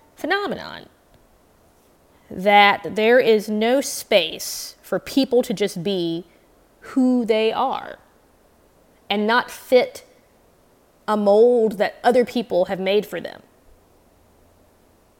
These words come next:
And that's really what we get down to in Erasure. And the ways that you sometimes, uh,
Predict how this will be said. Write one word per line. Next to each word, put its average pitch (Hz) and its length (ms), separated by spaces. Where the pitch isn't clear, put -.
And 226 80
that's 226 120
really 320 200
what 269 100
we 220 80
get 196 220
down 190 260
to 170 300
in 175 180
Erasure. 170 560
And 202 320
the 202 80
ways 226 540
that 214 220
you 214 480
sometimes, 196 1300
uh, 160 580